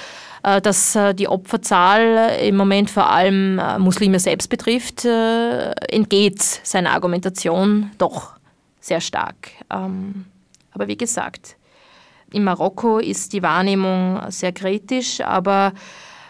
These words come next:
äh, wie ich dort war, sind zwei Terrorzellen ausgehoben worden, äh, eine darunter in Fez, also in einer der großen Städte.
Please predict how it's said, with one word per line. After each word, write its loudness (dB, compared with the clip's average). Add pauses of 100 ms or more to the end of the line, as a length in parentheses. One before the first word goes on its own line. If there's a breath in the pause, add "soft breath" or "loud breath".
(260 loud breath)
äh, 0
wie -2
ich -4
dort 0
war, 4
sind 0
zwei 2
Terrorzellen 0
ausgehoben 0
worden, 2
äh, -4
eine 0
darunter 0
in -2
Fez, -2
also 0
in 0
einer 0
der -4
großen -2
Städte. -2